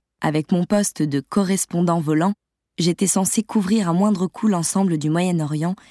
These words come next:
et toute l'Afrique de l'Est. Et c'est ce qui m'a valu le coup de fil déjà mentionné. « Sally Goodchild, c'est vous ? » Chargée de crachouillis transatlantiques, la voix, de toute évidence américaine, m'était inconnue. « En effet. »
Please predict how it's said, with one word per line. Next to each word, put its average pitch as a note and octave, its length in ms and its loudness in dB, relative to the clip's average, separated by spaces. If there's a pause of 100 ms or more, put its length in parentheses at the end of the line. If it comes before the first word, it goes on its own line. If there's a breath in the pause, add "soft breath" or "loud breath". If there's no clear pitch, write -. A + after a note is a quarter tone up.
(120)
et F3 80 0
toute G#3+ 220 -2
l'Afrique F3 320 -2
de D#3+ 100 -2
l'Est. D3+ 400 -4 (800)
Et E3+ 60 0
c'est F3 160 0
ce - 100 -2
qui F3 160 -2
m'a E3 140 2
valu F#3 240 2
le E3 100 0
coup - 140 -4
de - 80 -8
fil F#3 240 -2
déjà D#3+ 260 0
mentionné. « D3+ 540 -4 (1300)
Sally G#3 300 2
Goodchild, G#3+ 540 0 (180)
c'est G#3+ 140 0
vous ? » A3+ 200 2 (640)
Chargée F3+ 380 2
de D#3+ 100 0
crachouillis F#3 540 0
transatlantiques, E3 920 -2 (320 soft breath)
la E3+ 140 2
voix, G3 380 0
de E3 120 0
toute F3+ 220 -2
évidence F#3 420 0
américaine, E3 640 0 (160)
m'était F3 300 -2
inconnue. « D3 440 -4 (1200)
En F#3+ 140 2
effet. » G#3 340 2